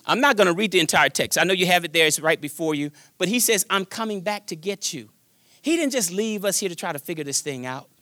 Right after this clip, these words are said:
Jesus overcame everything, death, hell, and the grave.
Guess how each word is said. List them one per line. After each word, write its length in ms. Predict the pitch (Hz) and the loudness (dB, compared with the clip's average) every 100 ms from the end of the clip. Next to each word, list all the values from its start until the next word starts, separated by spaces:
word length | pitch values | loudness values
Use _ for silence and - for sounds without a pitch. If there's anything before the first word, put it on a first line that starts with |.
| _ _ _ _ - - - | _ _ _ _ -20 -20 -8
Jesus 560 | 135 254 330 311 277 - | 4 8 8 8 4 6
overcame 640 | 233 254 226 - 220 190 180 220 | 8 8 6 0 0 0 0 2
everything, 680 | 247 214 - 160 110 92 _ _ _ _ 120 | 2 2 0 -2 -2 -8 _ _ _ _ -4
death, 360 | 117 233 254 240 | 4 6 6 2
hell, 540 | - - 214 214 214 208 | -10 -2 6 8 8 6
and 200 | 170 180 | 0 0
the 60 | 170 | 0
grave. 560 | 165 165 113 101 - | 4 4 2 -6 -20